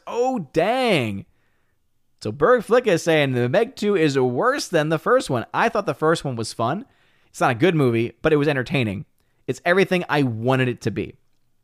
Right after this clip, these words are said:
Anything I, everything I wanted it to be.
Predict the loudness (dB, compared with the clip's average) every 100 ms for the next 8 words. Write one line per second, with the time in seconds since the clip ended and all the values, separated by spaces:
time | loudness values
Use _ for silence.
0 | _ _ _ _ -4 -2 0 0 0 -2
1 | -4 -2 0 2 2 2 2 0 -2 -6
2 | -8